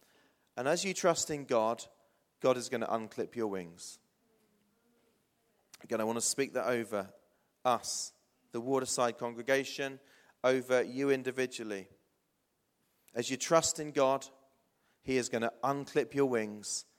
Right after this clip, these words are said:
and you're gonna fly high. You're gonna smash through every ceiling that is on your life. How does that relate to you personally? Think about that.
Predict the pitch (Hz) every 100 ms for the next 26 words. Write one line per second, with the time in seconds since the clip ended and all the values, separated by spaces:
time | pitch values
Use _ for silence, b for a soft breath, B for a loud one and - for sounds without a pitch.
0 | b b - 107 107 104 98 - - 107
1 | 98 90 85 _ _ - 101 90 92 110
2 | 107 101 - - - 139 127 - - 123
3 | 110 107 B B - 120 127 120 - -
4 | 135 123 101 95 92 - b b b 113
5 | 101 101 104 104 101 101 101 95 87 -
6 | - _ - - 156 143 139 135 131 127
7 | - 120 120 123 113 - 95 95 139 120
8 | 101 92 92 80